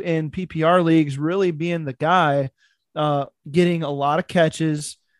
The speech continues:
uh, kind of filling that same role that he did in Pittsburgh, only a little more efficiently because of the, um, the improved quarterback play behind center. I think Juju has really big potential this year. I, he's a guy I'm targeting in a lot of my,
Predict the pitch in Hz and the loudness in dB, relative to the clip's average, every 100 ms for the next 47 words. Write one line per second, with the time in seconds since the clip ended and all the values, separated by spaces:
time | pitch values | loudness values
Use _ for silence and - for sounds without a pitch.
0 | _ 160 156 190 214 - 196 196 190 175 | _ -10 -4 -2 -2 -4 -4 -2 -2 0
1 | 180 170 - - 185 190 170 185 180 170 | 0 -2 -6 -10 -6 -6 -4 -6 -2 -2
2 | 160 156 156 143 175 160 143 - 214 - | -4 -8 -10 -4 -4 -4 -8 -8 -8 -6
3 | 170 160 151 147 _ _ _ - 170 170 | -2 -2 -2 -8 _ _ _ -6 -4 -2
4 | 160 202 226 196 175 151 - 226 - 170 | -4 -2 -2 0 0 -2 -6 -6 -6 -8
5 | 165 151 151 - 185 175 165 147 - _ | -8 -6 -8 -4 0 2 0 -2 -12 _
6 | _ - 160 147 139 160 156 151 151 143 | _ -10 -8 -8 -10 -12 -10 -10 -8 -8
7 | 127 127 _ _ - 156 151 147 143 180 | -10 -16 _ _ -14 -10 -8 -6 -6 -2
8 | 165 - 196 170 151 147 - 160 147 139 | -4 -2 -2 0 -2 -4 -4 -2 -2 -2
9 | - _ _ 143 151 147 - 165 156 147 | -8 _ _ -8 -8 -8 -6 -6 -6 -8
10 | _ _ - 165 277 - 202 156 143 156 | _ _ -4 0 0 -2 -6 -6 -8 -8
11 | 220 175 165 160 151 - - _ _ 147 | -6 -4 -4 -2 -4 -8 -16 _ _ -20
12 | - _ _ 160 226 185 156 135 147 160 | -20 _ _ -4 -2 -2 -4 -8 -10 -12
13 | 143 147 147 - 156 143 151 - 165 202 | -10 -10 -12 -12 -10 -8 -8 -10 -12 -12
14 | 170 165 160 175 - 165 160 151 147 135 | -4 -2 -2 -4 -2 -2 0 -4 -6 -8
15 | 123 135 180 160 139 147 143 | -6 0 2 2 -2 -6 -8